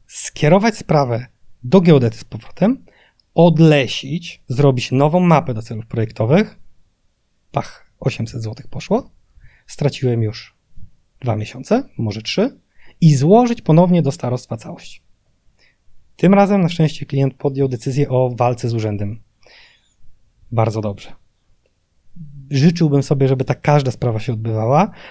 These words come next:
ponieważ, em, w takim przypadku tą samowolę urzędniczą byśmy ukrócili.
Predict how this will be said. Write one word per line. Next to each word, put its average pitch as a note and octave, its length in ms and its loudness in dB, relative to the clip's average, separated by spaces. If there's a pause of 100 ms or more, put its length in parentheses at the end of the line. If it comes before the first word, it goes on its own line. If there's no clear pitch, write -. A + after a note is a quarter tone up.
(140)
ponieważ, C#3 560 0
em, C3 460 -2 (340)
w - 80 -20
takim E3+ 320 -2
przypadku F3 800 -2 (680)
tą C#3 160 -2
samowolę D#3 500 2
urzędniczą D3+ 460 2
byśmy E3 200 -2
ukrócili. C#3 460 -4